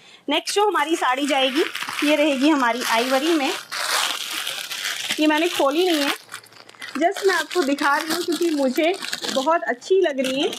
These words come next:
और मुझे बहुत मन है दिखाने का, अ, इसीलिए। नहीं तो मैंने, मैंने सोचा था सिर्फ मैं आपको नक्शे दिखा के ख़त्म करूँगी, but साड़ियाँ इतनी खूबसूरत हैं, I can't control myself।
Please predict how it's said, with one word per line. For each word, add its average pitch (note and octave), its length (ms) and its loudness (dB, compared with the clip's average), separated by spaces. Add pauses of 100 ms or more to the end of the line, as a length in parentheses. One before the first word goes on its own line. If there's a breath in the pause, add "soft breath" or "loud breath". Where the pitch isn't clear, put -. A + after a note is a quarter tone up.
(140)
और B3+ 220 4
मुझे C#4+ 500 -2
बहुत D4 340 2
मन D#4+ 300 2
है C4+ 100 0
दिखाने G3+ 380 0
का, C4+ 180 -2 (540 soft breath)
अ, B3 280 4
इसीलिए। D4+ 400 4
नहीं C#4 180 6
तो D#4+ 120 0
मैंने, D4+ 220 4
मैंने C#4+ 340 0
सोचा C4+ 280 0
था C#4+ 100 2
सिर्फ C#4 160 -6
मैं C4 100 0
आपको A3+ 220 -2
नक्शे A#3 300 -4
दिखा C4 260 0
के A#3+ 140 -6
ख़त्म A3+ 320 -2
करूँगी, G#3+ 380 0 (500 soft breath)
but C4+ 120 0 (420)
साड़ियाँ B3 460 2
इतनी F4+ 240 6
खूबसूरत C4+ 520 0
हैं, B3 240 0
I - 40 -12
can't A#3 340 -2
control G#3+ 420 -2
myself। F#3+ 300 -6